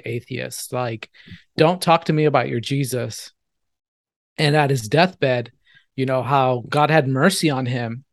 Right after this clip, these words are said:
and he used her. She put herself in a very embarrassing situation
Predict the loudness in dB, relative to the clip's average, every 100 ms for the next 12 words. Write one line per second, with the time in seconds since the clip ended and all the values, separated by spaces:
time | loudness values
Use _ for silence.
0 | -10 -4 -2 -2 -6 -10 -8 -6 -4 -2
1 | 0 0 2 4 4 2 -10 -20 -20 -18
2 | -20 _ -20 -20 -12 -4 0 4 4 6
3 | 4 4 0 0 2 2 2 2 4 4
4 | 2 -2 -2 0 2 2 2 -4 -4